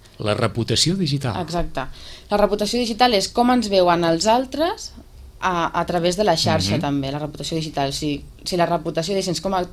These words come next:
Speaker 2: perceben, com et veuen els altres en, en la vida real, doncs també has de tenir en compte que ara tens aquesta branca digital.
Speaker 1: Anem a estirar una mica de, d'aquest fil a partir de l'experiència de la Núria.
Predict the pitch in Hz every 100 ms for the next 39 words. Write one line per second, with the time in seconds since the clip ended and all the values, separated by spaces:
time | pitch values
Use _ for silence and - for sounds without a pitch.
0 | - - - 170 - 190 165 147 165 165
1 | 170 170 170 160 175 165 160 139 139 135
2 | - 147 143 160 165 165 180 196 202 269
3 | - - - 175 - 165 170 175 180 180
4 | 185 190 185 165 170 180 175 170 156 151
5 | 147 143 143 139 139 135 139 139 131 127
6 | 139 117 165 - 139 127 117 113 113 113
7 | 107 98 110 131 117 - 143 165 156 -
8 | - 180 151 135 131 120 123 131 110 107
9 | 107 104 135